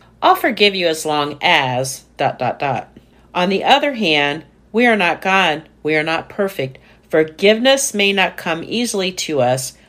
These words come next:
We may have to practice a lot, and that's okay. We may also have times when, because of the nature of the offense, perhaps we could even be in danger, or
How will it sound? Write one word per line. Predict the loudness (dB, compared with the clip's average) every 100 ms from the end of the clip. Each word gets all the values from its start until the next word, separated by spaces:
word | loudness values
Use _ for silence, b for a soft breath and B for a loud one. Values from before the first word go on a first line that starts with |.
| b
We | -6 0
may | 2 2
have | 0 -2 -6
to |
practice | -10 -2 -2 -2 -6 -8 -8 -12 b b _ _ _
a | -4 -4
lot, | -2 -2 0 0 -2 -10 -12 b b b
and | -4 -2
that's | 0 -2
okay. | -2 2 2 0 B B -2
We | 2 4
may | 4
also | 4 2 2 0
have | 2 0
times | -2 -4 -2 -4 -6 -6
when, | -6
because | -6 -4 -4 -4 -4
of | -6
the | -4
nature | -4 -4 -4 -4
of | -4
the | -2
offense, | -4 -4 -6 -4 -6
perhaps | -8 -6 -2 0 -2 -4 -10 b b b -6
we | -4
could | -2 -4 -4
even | -8 -4 -4 -6
be | -6 -4
in | -4 -4
danger, | -4 -4 -4 -4 -4 -4
or | 0 2 2 0 -6